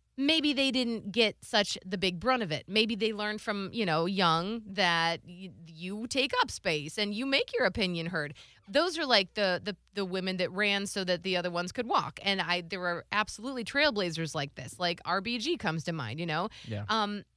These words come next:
Speaker 1: so there are women that are breaking those boundaries and have been, but by and large, women were trained to be the silent, um, supportive,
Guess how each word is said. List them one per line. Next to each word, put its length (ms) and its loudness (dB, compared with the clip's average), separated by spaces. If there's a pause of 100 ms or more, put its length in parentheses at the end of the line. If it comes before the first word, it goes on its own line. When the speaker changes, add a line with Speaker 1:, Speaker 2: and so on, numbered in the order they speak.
(120)
Speaker 1:
so 280 2
there 340 2
are 160 8
women 400 0
that 140 4
are 100 4
breaking 440 0
those 340 0 (120)
boundaries 640 2
and 120 -4
have 340 4
been, 320 2 (260)
but 300 -4
by 460 4
and 280 -2
large, 680 6
women 580 0
were 160 -4
trained 380 -4
to 60 -6
be 160 -4
the 100 -4
silent, 600 0 (320)
um, 260 0
supportive, 1040 0